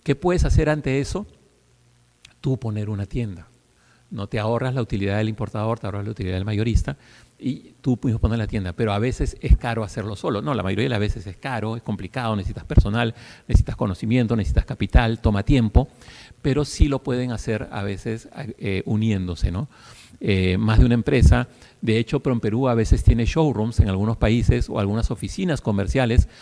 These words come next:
ponen showrooms, ¿no? Eh, ponen tiendas virtuales o, o catálogos virtuales en, en, en coordinación con algunas osex o unas oficinas comerciales en otros países.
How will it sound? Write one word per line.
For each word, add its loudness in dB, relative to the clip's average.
ponen -4
showrooms, 0
¿no? -8
Eh, -12
ponen -2
tiendas -2
virtuales -4
o, -2
o -8
catálogos -2
virtuales 0
en, -8
en, -6
en -6
coordinación -4
con -2
algunas 6
osex 2
o 0
unas 0
oficinas 0
comerciales -6
en -8
otros -10
países. -6